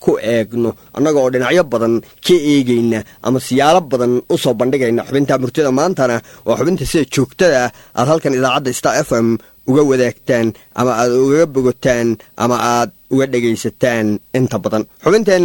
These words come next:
murtida maantana idamka eebe waxaan ku soo qaadanaynaa sheekooyinkeennii taxanaha ahaa ama kuweennii macnaha weyn lahaa qayb ka mid ah. Middan maanta aan ku soo qaadanaynana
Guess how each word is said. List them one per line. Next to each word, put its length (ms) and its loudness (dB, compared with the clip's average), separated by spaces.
murtida 340 0
maantana 380 0
idamka 260 0
eebe 340 2
waxaan 260 -2
ku 60 -2
soo 140 -2
qaadanaynaa 560 0
sheekooyinkeennii 840 2
taxanaha 480 -2
ahaa 360 -2
ama 200 -2
kuweennii 520 0
macnaha 300 -2
weyn 580 4
lahaa 280 -2
qayb 220 0
ka 100 -2
mid 120 -4
ah. 60 -18
Middan 320 0
maanta 280 0
aan 120 0
ku 80 -8
soo 160 0
qaadanaynana 640 0